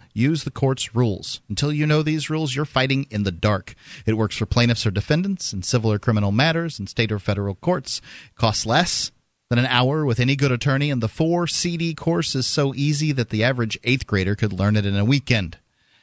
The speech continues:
You can visit jurisdictionary dot com, download the free tools they have there for you, the free legal flowchart, the free we-, weekly tips and tactics newsletters, use the free legal dictionary, watch the free video, then buy the course.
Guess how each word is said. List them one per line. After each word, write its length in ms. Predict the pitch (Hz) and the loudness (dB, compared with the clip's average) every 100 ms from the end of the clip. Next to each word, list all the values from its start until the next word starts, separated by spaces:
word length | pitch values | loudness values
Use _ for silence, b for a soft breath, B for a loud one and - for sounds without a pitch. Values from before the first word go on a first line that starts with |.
| b b b - | b b b -2
You 100 | 139 | 0
can 80 | |
visit 320 | 127 185 156 127 _ | 2 2 2 -2 _
jurisdictionary 720 | - 139 151 - 135 - 117 120 | -6 -4 -2 -2 0 0 2 2
dot 240 | 113 131 | 2 0
com, 380 | - 110 104 120 b b b - | 0 0 0 -2 b b b -2
download 440 | 120 127 135 131 | 2 4 4 2
the 80 | 127 | 0
free 180 | - 131 | -4 -4
tools 380 | - 113 110 101 | -2 0 0 2
they 120 | 104 | 2
have 200 | 107 101 | 2 2
there 160 | 101 101 | 0 -2
for 200 | - 101 | -2 -4
you, 80 | |
the 80 | 110 | -4
free 240 | 104 113 107 | -4 -4 -2
legal 300 | 107 92 87 | -2 -4 -4
flowchart, 680 | - 143 135 151 139 131 | 2 2 4 2 2 0
the 100 | - | -4
free 200 | - 101 | -4 -4
we-, 180 | 98 95 - | -2 -4 -4
weekly 360 | 117 117 - 123 | 0 0 0 -2
tips 380 | 107 - - - | 0 -4 -2 -2
and 120 | 98 | -2
tactics 480 | - 113 - 104 - | 0 -2 0 -4 0
newsletters, 680 | 110 131 127 127 123 123 104 | 2 2 2 2 2 0 0
use 240 | 113 120 | 0 0
the 180 | 110 92 B B B _ | -2 -2 B B B _
free 260 | - 131 | -4 -2
legal 280 | 120 120 110 | 0 0 0
dictionary, 560 | 95 139 - 139 135 127 | 2 0 4 4 6 4
watch 300 | 113 127 - | 2 0 -2
the 80 | |
free 220 | 113 - 92 | -4 -2 -2
video, 520 | 95 143 143 139 135 123 | 0 2 4 2 0 0
then 180 | 180 | 0
buy 220 | 139 117 170 | 2 2 2
the 80 | |
course. 540 | 165 180 160 - - | 2 0 0 -2 -8